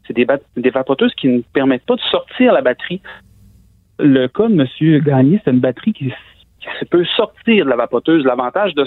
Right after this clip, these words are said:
ça, c'est de pouvoir rapidement passer d'une source de, de, d'électricité à l'autre. C'est-à-dire, on change la batterie en quelques secondes plutôt que de devoir la laisser charger plusieurs heures d'affilée. C'est une façon de faire, là. Puis là, Monsieur Gagné, semble-, sensiblement, n'avait pas le,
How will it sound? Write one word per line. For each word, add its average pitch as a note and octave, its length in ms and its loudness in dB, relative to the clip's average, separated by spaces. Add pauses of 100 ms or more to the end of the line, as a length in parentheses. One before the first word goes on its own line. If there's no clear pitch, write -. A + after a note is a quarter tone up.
ça, A3+ 160 0
c'est E3 100 -8
de - 40 -10
pouvoir C#3+ 340 -2
rapidement D#3 520 -2
passer E3 480 -4 (320)
d'une B2+ 160 0
source E3 260 -2
de, B2+ 240 0
de, B2+ 420 0
d'électricité B2+ 640 0
à D3+ 60 2
l'autre. F3+ 320 0
C'est-à-dire, B2 180 0
on A#2+ 60 -2
change E3 240 -4
la F3 80 2
batterie C#3 340 -4
en D3+ 60 0
quelques C3 300 -2
secondes C#3+ 380 -2
plutôt D3 180 -4
que C3+ 60 -4
de C3 40 4
devoir C3 380 2
la B2+ 100 2
laisser A#2+ 260 -4
charger B2 400 -2
plusieurs A#2+ 380 0
heures C3 80 2
d'affilée. C3 420 0 (560)
C'est C#3+ 60 -2
une B2 80 -2
façon C3+ 320 -4
de B2 80 -6
faire, B2+ 320 -2
là. A#2 160 -2
Puis A#2+ 140 -14
là, C3+ 240 2
Monsieur B2 260 -2
Gagné, C#3+ 460 2 (260)
semble-, C3 240 -2 (160)
sensiblement, C3 400 0
n'avait D3+ 220 0
pas F3 180 2
le, B2+ 180 0